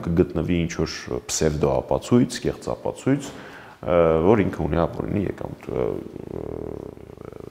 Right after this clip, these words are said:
պատրաստ եմ գրազգալ յուրաքանչյուր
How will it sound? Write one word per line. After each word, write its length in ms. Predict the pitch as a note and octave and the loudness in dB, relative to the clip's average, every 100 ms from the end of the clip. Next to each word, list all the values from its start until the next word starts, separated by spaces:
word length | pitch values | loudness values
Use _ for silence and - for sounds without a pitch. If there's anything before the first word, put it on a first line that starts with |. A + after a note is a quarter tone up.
| - F2+ | 0 2
պատրաստ 320 | - A2 A2 | 2 0 0
եմ 60 | G2+ | 6
գրազգալ 580 | F2 D#2 D2 E2 G2+ C3 C3 - F2+ E2 | 8 8 8 8 10 10 6 2 0 6
յուրաքանչյուր 640 | F2+ F#2+ F2+ F2 E2 D#2+ | 10 10 10 2 -2 -4